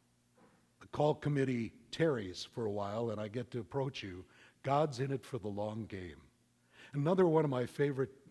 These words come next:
phrases is, "Our troubles are only temporary." When we're first introduced to God, what do we find him doing?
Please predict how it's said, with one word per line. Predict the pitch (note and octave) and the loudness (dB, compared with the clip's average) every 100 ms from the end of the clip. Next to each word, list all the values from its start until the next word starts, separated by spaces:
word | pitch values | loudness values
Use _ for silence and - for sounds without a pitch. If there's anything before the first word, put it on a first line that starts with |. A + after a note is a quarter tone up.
| - | -10
phrases | - C#3+ B2 C3+ A#2 | -2 0 0 -6 -6
is, | A#2 A2 G2 - _ _ _ - | -6 -6 -10 -16 _ _ _ -12
"Our | G#2+ | -12
troubles | - - D3 C#3+ C#3 A2 | -8 -2 0 0 -4 -6
are | G#2 - | -10 -10
only | B2 C3 B2 A#2+ A2+ A2+ - _ | -6 -4 -2 -4 -6 -10 -20 _
temporary." | - A#2+ G2 F2 D#2+ D2 - - _ _ _ _ _ _ _ _ _ _ _ _ _ _ _ _ _ _ _ _ _ _ _ _ _ _ _ - - - - | -14 -12 -10 -12 -14 -16 -20 -20 _ _ _ _ _ _ _ _ _ _ _ _ _ _ _ _ _ _ _ _ _ _ _ _ _ _ _ -20 -16 -16 -4
When | B3+ B3 | 4 8
we're | D4 C4 | 8 8
first | - C4+ - B3 | 6 2 6 4
introduced | A#3+ G#3 D3 C4 C#4+ - | 6 4 6 6 6 4
to | F#3 | 0
God, | A#2+ C#3 G2+ E2+ - - | 4 2 2 -6 -14 2
what | F3+ A#3+ | 8 8
do | |
we | A#3 A#3 | 8 4
find | - A3 A3+ E3 | 6 6 6 6
him | G3+ F#3 | 4 4
doing? | F#3+ B3 C3+ E2+ | 4 4 4 0